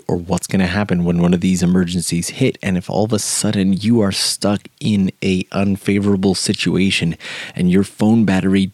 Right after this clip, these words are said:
dies, I try, for the most part, whenever possible, to never let my phone battery go below twenty percent in Japan,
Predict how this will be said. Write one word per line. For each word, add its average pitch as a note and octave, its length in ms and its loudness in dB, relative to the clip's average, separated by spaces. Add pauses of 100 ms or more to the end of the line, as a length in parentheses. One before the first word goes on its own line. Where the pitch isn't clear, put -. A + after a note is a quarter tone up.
dies, - 800 -4 (880)
I A#2 80 0
try, D3 760 -2
for - 160 -6
the G#2+ 100 2
most F#2+ 520 2
part, E2 400 -2
whenever F#2+ 380 2
possible, G2+ 520 0
to - 200 -6
never F#2 580 2
let F#2 340 0
my F2 240 0
phone G#2 400 2
battery F2+ 500 2 (480)
go G#2 280 2
below G#2 560 2
twenty A2+ 500 -2
percent F#2+ 680 0 (340)
in F#2+ 180 2
Japan, G#2+ 760 0